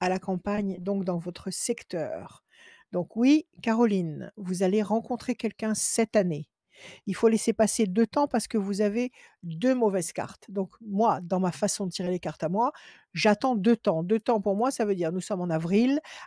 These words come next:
avril, mai, juin. À partir de juillet, entre juillet, août, septembre et octobre,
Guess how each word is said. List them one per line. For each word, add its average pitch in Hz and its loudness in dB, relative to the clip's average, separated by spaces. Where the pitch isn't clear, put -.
avril, 202 4
mai, 202 2
juin. 170 2
À - -6
partir 220 -2
de 208 0
juillet, 202 0
entre 190 -2
juillet, 240 4
août, 240 -2
septembre 233 -2
et 190 2
octobre, 247 0